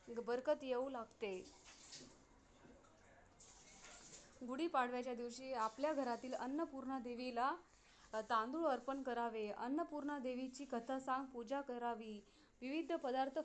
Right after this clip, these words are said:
फळे अर्पण करावी, बनव-, बनवलेला स्वयंपाक देवीला दाखवावा, असं पूर्ण महिनाभर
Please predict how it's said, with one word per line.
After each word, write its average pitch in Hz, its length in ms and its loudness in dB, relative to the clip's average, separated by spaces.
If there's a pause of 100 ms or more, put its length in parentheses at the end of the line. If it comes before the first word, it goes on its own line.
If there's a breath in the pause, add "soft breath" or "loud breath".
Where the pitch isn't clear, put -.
फळे 240 200 4
अर्पण 262 400 2
करावी, 226 540 -2 (400 loud breath)
बनव-, 269 300 0
बनवलेला 277 560 0
स्वयंपाक 285 420 0
देवीला 254 400 -2
दाखवावा, 247 520 2
असं 240 260 -2
पूर्ण 302 300 -2
महिनाभर 269 600 0